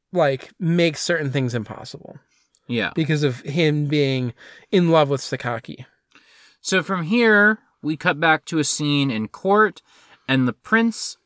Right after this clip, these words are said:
Speaker 2: um, is like, the prince is talking to Domon, and Domon is like, um,
Speaker 1: They still haven't found the scroll.
Speaker 2: they don't, they didn't find the scroll yet, but he's like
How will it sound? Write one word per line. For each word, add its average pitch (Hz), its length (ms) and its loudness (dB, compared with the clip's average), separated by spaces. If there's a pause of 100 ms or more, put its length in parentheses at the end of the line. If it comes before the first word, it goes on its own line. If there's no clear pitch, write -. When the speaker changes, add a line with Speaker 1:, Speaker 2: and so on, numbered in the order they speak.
(220)
Speaker 2:
um, 117 560 0
is 127 240 -2
like, 110 460 -4 (1000)
the 135 160 -2
prince 233 540 -2 (100)
is 147 240 0
talking 143 440 0
to 113 140 -8
Domon, 196 720 2
and 127 180 -2
Domon 170 480 2
is 131 280 -6
like, 127 340 -2 (640)
um, 101 640 0 (140)
Speaker 1:
They 170 60 0
still 190 300 6
haven't 202 140 0
found 185 220 4
the 190 60 0
scroll. 123 480 -2
Speaker 2:
they 147 120 4
don't, 175 300 2
they 151 220 2
didn't 208 360 0
find 190 280 0
the 180 60 -4
scroll 135 460 -2
yet, 98 420 -4 (400)
but 151 580 2
he's 143 320 -2
like 123 320 0